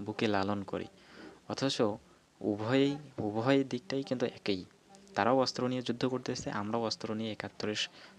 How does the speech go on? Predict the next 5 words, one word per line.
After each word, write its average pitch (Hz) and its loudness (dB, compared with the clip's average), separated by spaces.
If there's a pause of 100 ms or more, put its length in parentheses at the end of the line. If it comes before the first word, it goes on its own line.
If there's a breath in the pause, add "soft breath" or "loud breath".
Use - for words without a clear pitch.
আহ, 101 -2
সময় 104 -2
যুদ্ধ 107 -2
করেছি। 98 -2 (1400 loud breath)
তো 110 0